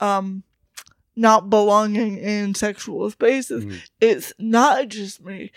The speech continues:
Speaker 1: It really is that there are people that look at me and see fragility.
Speaker 2: Mm.
Speaker 1: They see, "Oh,
Speaker 2: Do you
Speaker 1: sure-"
Speaker 2: need anything? How can I take care of you?
Speaker 1: Yeah, surely, like,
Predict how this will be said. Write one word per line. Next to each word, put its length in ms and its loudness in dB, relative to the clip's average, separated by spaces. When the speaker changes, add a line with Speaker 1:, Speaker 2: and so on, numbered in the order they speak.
Speaker 1:
It 220 2
really 360 4
is 480 -8
that 260 2
there 160 4
are 40 2
people 460 0
that 320 2
look 300 2
at 160 0
me 220 0
and 140 -8
see 260 -4
fragility. 1160 0
Speaker 2:
Mm. 200 -18
Speaker 1:
They 320 2
see, 360 0
"Oh, 280 4
Speaker 2:
Do 60 -12
you 60 0
Speaker 1:
sure-" 80 4
Speaker 2:
need 140 2
anything? 380 -2
How 120 -6
can 140 -8
I 40 -8
take 200 -10
care 180 -8
of 60 -4
you? 60 4
Speaker 1:
Yeah, 440 2
surely, 920 0
like, 420 2